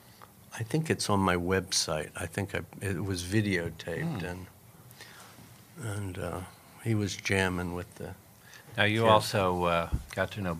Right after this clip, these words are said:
Speaker 2: Bill Evans.
Speaker 1: Bill Evans, yes. Bill I met, um, from writing my book also, because, um,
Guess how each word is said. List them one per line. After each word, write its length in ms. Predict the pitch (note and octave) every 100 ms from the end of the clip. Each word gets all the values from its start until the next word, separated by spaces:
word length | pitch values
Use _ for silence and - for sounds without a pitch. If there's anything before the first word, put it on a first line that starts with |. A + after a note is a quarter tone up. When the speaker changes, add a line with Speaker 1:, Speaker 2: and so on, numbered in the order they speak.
| -
Speaker 2:
Bill 260 | A#2+ C3
Evans. 440 | E2+ D#2 F2+ F2 - - -
Speaker 1:
Bill 240 | B2 A2+ G2+
Evans, 540 | F#2 G#2 B2+ B2+ -
yes. 500 | F#2+ E2+ C2+ - - - - - - - - - - - - - - B2+
Bill 280 | B2 B2+ B2+
I 140 | A#2
met, 560 | A2 A2+ A2 A2+ A2+ -
um, 560 | G#2 G2+ G2 G2 G2 - - - - - - - -
from 380 | - B2 A2 G#2+
writing 380 | G#2 G#2 G#2+
my 120 | G2 F#2+
book 340 | F#2 A2 -
also, 540 | G#2 G#2+ A2 - F2 E2+
because, 760 | F#2+ F#2+ - G2+ F#2+ F#2+ - - - - - -
um, 540 | G2+ F#2+ F2 F2 E2+